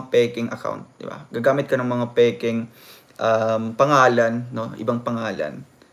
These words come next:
Para hindi ka makilala, di ba? So, it means, duwag ka po, di ba? Duwag po kayo. Kasi,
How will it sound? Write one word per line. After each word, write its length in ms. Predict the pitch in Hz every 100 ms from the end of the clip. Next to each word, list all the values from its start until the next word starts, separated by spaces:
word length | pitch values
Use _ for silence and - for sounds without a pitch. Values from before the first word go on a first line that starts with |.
| _ _ _ _
Para 240 | - 175 208
hindi 160 | 196
ka 160 | 185 165
makilala, 560 | 147 143 127 139 120 139 -
di 80 | 101
ba? 240 | 104 - 143 _ _ _ _ _ _ -
So, 160 | 165
it 160 | 196 180
means, 560 | 165 165 156 - - _ -
duwag 320 | 120 120 110
ka 160 | 104 104
po, 240 | 104 - -
di 160 | 120 117
ba? 80 | 123 - _ _ -
Duwag 320 | 120 131 123
po 160 | 120 120
kayo. 320 | 113 90 143 - _ _ _ - - - _
Kasi, 480 | 147 - 123 120 117